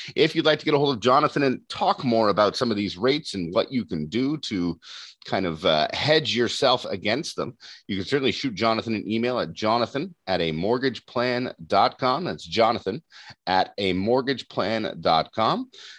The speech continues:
And, uh, you can always download our free book at investment property income book dot com, or continue to listen to the podcast.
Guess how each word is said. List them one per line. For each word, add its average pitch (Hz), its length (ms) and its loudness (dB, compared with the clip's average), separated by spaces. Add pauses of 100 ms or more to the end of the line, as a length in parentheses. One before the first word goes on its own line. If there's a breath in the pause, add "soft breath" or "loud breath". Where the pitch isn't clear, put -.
And, 233 240 4
uh, 208 40 4
you 156 180 2
can 131 100 0
always 123 260 2
download 131 480 2
our 117 200 6
free 135 400 -2
book 113 340 2
at 117 400 2
investment 110 680 -2
property 107 480 2
income 107 640 -4
book 107 320 -2 (160)
dot 110 340 2 (140)
com, 160 420 2 (380 loud breath)
or 269 360 4
continue 247 400 -2
to 202 80 2
listen 165 280 0
to - 20 -6
the 107 80 -2
podcast. 123 720 2